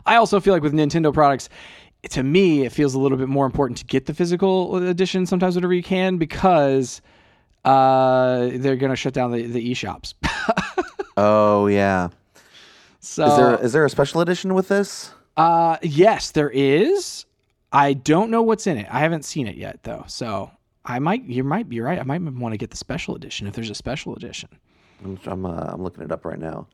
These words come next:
Speaker 1: I thought there, no, no, no, that was Fire Emblem. They announced the special
Speaker 2: Tears
Speaker 1: edition already for.
Speaker 2: of the Kingdom special edition. Let's see here.
Speaker 1: I don't know. I don't know if they've announced it yet.
Speaker 2: There's a pre-order,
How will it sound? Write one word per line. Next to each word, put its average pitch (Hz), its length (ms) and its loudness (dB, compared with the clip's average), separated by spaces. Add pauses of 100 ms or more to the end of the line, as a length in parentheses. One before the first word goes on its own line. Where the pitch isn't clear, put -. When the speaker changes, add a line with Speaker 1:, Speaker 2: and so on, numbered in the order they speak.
Speaker 1:
I 143 80 -8
thought 170 160 2
there, 151 160 -2
no, 190 320 4
no, 180 180 2
no, 160 120 -4
that 170 100 2
was 156 100 -4
Fire 156 300 6
Emblem. 127 220 -2
They 123 80 -2
announced 113 240 -4
the 131 80 0
special 127 320 -2
Speaker 2:
Tears 113 80 -4
Speaker 1:
edition 110 240 -8
already 101 260 -6
for. 107 320 -12 (100)
Speaker 2:
of 107 220 -8
the 107 80 -10
Kingdom 104 960 -6 (400)
special - 840 -8
edition. - 800 -14 (200)
Let's - 160 -20
see - 480 -16
here. - 80 -16
Speaker 1:
I 123 40 -10
don't 127 120 -8
know. 120 300 -8
I 123 60 0
don't 127 100 0
know 123 60 -2
if 113 80 -8
they've 113 140 -8
announced 110 420 -10
it - 100 -16
yet. - 240 -16 (500)
Speaker 2:
There's 120 240 -2
a 110 40 0
pre-order, 101 680 0